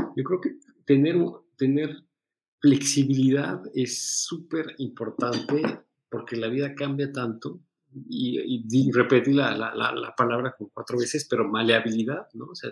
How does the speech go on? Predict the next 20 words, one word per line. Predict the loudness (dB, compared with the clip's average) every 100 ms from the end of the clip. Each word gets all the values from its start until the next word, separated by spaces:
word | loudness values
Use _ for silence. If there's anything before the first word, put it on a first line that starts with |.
| _
te-, | -16 -10
tener | -6 -6
esa | -4 -8 -12 -20 -20 _
capacidad | -16 -6 -4 -2 -2 -2
de | -2
poder | -2 -2 0
adaptarte, | -4 -6 -4 -4 -4 -10 -14 -18 -18 _ _ -10
adaptar | -6 -6 0 4 4 4 -2 -14
tu, | -10 -10
tu, | -8 -8
tu, | -6 -6 -2
tu | 2
manera | 2 4
de | 0
ser, | 2 2 4
cambiar, | 4 4 4 2 2 -2 -8 -20 -20 _
cambiar | -2 0 0
tus | -2 -4
sueños, | 2 4 6 4 0
cambiar, | -2 0 0 -2